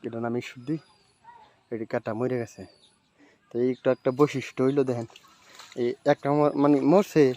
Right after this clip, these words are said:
কিন্তু একবারে, মানে, একশো ভাগের মধ্যে দুই পার্সেন্ট মরার সম্ভাবনা,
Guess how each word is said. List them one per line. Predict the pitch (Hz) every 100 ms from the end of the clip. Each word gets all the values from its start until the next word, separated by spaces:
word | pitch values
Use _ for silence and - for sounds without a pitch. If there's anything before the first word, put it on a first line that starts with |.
| -
কিন্তু | 131 131 127 - _ - - -
একবারে, | - 202 165 156 147 135
মানে, | 127 127 127 - -
একশো | 143 -
ভাগের | 143 147 156
মধ্যে | 156
দুই | 147 160
পার্সেন্ট | 165 151 127 117
মরার | 131 123
সম্ভাবনা, | 120 113 101 101